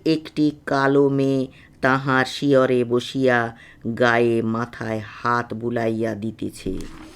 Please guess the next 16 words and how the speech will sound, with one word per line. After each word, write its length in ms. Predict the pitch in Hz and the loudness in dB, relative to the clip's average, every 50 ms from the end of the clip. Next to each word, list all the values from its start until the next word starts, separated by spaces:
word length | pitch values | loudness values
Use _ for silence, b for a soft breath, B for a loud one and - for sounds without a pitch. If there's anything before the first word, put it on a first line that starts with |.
| B B B B B - | B B B B B -6
কি 140 | 180 208 196 - | -4 -4 -4 -4
ঠান্ডা 540 | - - - 143 131 135 143 143 151 151 147 | -6 -4 0 0 2 2 0 0 0 0 0
হাত 460 | 143 - - - 110 117 127 - - | -2 -2 -2 0 0 2 0 -2 -2
দুটি, 520 | 123 117 127 123 - - 120 107 95 104 - B B B B B B B B 113 | -2 0 0 0 0 -2 -2 -2 -4 -4 -8 B B B B B B B B 0
তাহার 420 | 123 123 123 120 123 117 113 110 | 2 2 2 2 2 0 0 0
সব 460 | - - - - - - 190 196 185 156 135 120 113 | -2 -4 -12 -10 -6 -2 0 0 0 -2 -6 -14 -10
জ্বালা 500 | - - 127 120 123 127 131 127 127 120 | -4 -2 0 0 2 2 2 2 2 0
জুড়াইয়া 720 | 117 113 120 120 120 120 117 120 117 113 117 117 110 110 | -2 -4 -4 -2 0 0 0 0 -2 -2 -2 -4 -4 -4
গেল। 440 | 107 107 107 104 104 101 98 98 113 - - B B B B B B B B - | -6 -6 -6 -6 -6 -8 -10 -12 -14 -18 -20 B B B B B B B B -2
তিনি 260 | - 143 135 143 143 139 139 | 0 0 2 2 0 0 -2
তাহাকে 520 | 143 135 127 135 131 120 - 135 135 135 | -4 -4 -2 -2 -4 -4 -2 -2 -2 -2
জিজ্ঞাসা 600 | 123 120 127 113 104 104 - 143 143 139 - 156 147 | -2 -2 -4 -4 -2 -2 -2 -2 -2 -2 -4 -6 -6
করিলেন, 640 | - - 131 131 135 143 143 147 156 147 131 - - b b b b b b b b b | -4 -2 0 2 2 2 2 2 2 2 0 -2 -6 b b b b b b b b b
"কে 180 | - 185 208 233 | 2 4 4 4
গা 180 | - 226 185 | 4 2 2
তুমি? 520 | 143 - 135 131 131 139 143 160 226 320 | 2 0 0 2 2 2 2 2 0 -2